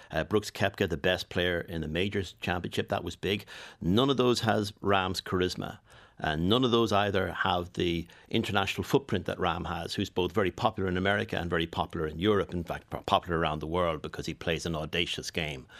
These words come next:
uh, one that's very, very attractive to watch. And not only that, he's just a big character.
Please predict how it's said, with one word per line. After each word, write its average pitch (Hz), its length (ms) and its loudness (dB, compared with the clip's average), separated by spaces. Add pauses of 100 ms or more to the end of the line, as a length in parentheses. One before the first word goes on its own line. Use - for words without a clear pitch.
(380)
uh, 76 300 0
one 78 220 -2
that's 76 160 -6
very, 80 320 0
very 71 480 -4
attractive - 460 -6
to - 100 -8
watch. 69 400 -8 (300)
And 76 400 -4 (200)
not 87 140 0
only 80 220 -2
that, 76 240 -2
he's 90 200 0
just 135 200 0
a 92 40 2
big 82 520 -2
character. - 520 -2